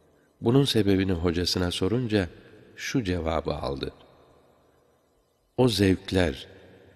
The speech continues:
Cüneyd sebebiyle mi hasıl oldu?" Alaüddevle, "Evet." dedi. Hocası, "Ömründe birkaç gün kaldığı yerde zevk hasıl olduğuna göre,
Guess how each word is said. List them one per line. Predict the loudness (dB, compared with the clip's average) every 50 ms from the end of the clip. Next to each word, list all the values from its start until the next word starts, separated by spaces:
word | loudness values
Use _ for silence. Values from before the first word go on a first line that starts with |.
| _ -14 -10
Cüneyd | -6 -4 -4 0 0 0 0 0 -2
sebebiyle | -4 -6 0 2 2 4 4 2 2 2 0 -2 -2 -4 -6
mi | -6 -8
hasıl | -10 -8 -8 -8 -8 -8 -8 -8 -8 -8
oldu?" | -8 -8 -10 -12 -14 -16 -18 _ _ _ _ _ _ _ _ _ _ _ _ _ _ _ _ _ _ _ _ _ _ _ _
Alaüddevle, | -2 0 2 2 2 0 0 -2 -4 -6 -6 -4 -4 -2 -2 -2 -2 -4 -6 -12 -20 -20 -20 -20 -20 -20 _ _ _
"Evet." | -2 -2 -2 -4 -6 -10 -8 -8
dedi. | -8 -6 -6 -8 -12 -12 -16 -20 -20 _ _ _ _ _ _ _ _ _ _ _
Hocası, | -2 -2 0 2 2 0 0 0 -2 -2 -4 -8 -14 -20 -20 -20 -20 _ _ _ _ _ -20 _ _ _ _ _ 0
"Ömründe | 0 0 2 2 2 2 2 4 2 2 4
birkaç | 2 2 0 0 -2 -2 -4 -4 -2 -2
gün | -2 -2 -2
kaldığı | -2 -4 -6 -4 -4 -2 -2 0 0 0
yerde | 0 0 0 -2 -2 -2 -2 -2 -2
zevk | -2 0 0 0 0 0 -4 -6
hasıl | -6 -4 -4 -4 -4 -4 -4 -2
olduğuna | -2 -2 -2 -2 -4 -4 -4 -4 -4 -6 -4
göre, | -2 -2 -2 0 -2 -4